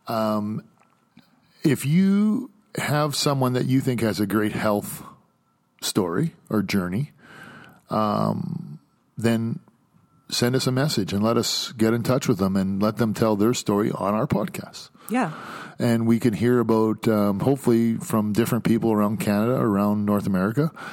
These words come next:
Speaker 1: and hear their journey. And then you can kind of feel like you're not alone. Other people are out there doing the same thing all around the world, I'm sure.
Speaker 2: Right.
Speaker 1: And, uh, maybe we can get some good advice from people.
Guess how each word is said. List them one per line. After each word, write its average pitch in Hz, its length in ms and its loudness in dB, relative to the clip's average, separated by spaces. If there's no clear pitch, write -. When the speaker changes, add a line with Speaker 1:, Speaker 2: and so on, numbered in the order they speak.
Speaker 1:
and 107 160 0
hear 113 280 2
their 113 160 4
journey. 113 380 2
And 101 140 0
then 101 280 0
you 110 180 2
can 107 160 -2
kind 110 240 0
of 101 60 0
feel 113 240 4
like 101 200 0
you're 104 100 2
not 110 180 2
alone. 107 460 0
Other 113 240 2
people 110 300 0
are 101 100 4
out 110 120 0
there 104 140 2
doing 98 180 0
the 92 60 -2
same 101 220 0
thing 107 220 -2
all 95 200 2
around 92 480 0
the - 60 -4
world, 95 340 -2
I'm 82 120 -8
sure. - 320 -2
Speaker 2:
Right. 175 260 -2
Speaker 1:
And, 160 260 2
uh, 156 320 2
maybe 156 220 2
we 156 120 2
can 156 60 -2
get 151 160 0
some 135 100 -2
good 139 140 2
advice 127 320 0
from 101 100 -2
people. - 320 -8